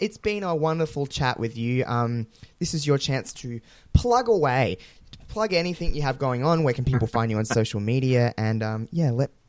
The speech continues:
Speaker 1: people know what's kinda happening.
Speaker 2: Yeah, um, so follow me on Twitter at Wilfred Watches. Um,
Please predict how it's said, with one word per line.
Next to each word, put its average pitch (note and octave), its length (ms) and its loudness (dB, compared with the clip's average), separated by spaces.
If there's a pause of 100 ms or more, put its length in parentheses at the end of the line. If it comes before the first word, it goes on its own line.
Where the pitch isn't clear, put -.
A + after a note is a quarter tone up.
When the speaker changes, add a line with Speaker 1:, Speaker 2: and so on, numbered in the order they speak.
Speaker 1:
people D3+ 260 -6
know C3+ 160 0
what's B2+ 180 -4
kinda A#2+ 220 -8
happening. - 400 -8 (920)
Speaker 2:
Yeah, F#3+ 200 6 (420)
um, A#2 360 0 (300)
so C3 420 -2
follow C#3 260 6
me D#3 100 2
on D3 400 4
Twitter A#2+ 420 4
at B2 240 2
Wilfred B2+ 680 0 (100)
Watches. A2+ 1040 -2
Um, A2+ 600 6